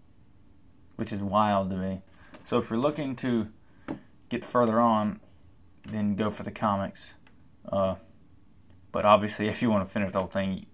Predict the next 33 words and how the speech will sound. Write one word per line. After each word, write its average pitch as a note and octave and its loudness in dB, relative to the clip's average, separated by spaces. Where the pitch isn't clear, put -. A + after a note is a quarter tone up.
go G2 -4
for F2+ -14
the F2+ -12
Shonen F#2+ -4
Jump G2 0
releases G2+ -6
or F#2+ -4
the F2+ -6
manga F#2 -2
box - -6
sets. - -16
Yeah, A2 -2
yes, - -8
uh, F2+ 0
that G2+ 2
is G2 -4
volume G2+ 0
ten A#2 -2
of F#2+ -10
graphic - -8
novels. - -12
All A#2+ 2
right, E3 -4
guys, C#3 -2
and G#2 0
that B2+ 4
is B2 -4
it B2+ -4
for G#2+ 0
this A2+ -4
product A2 -2
review A#2+ -6
of F#2+ -6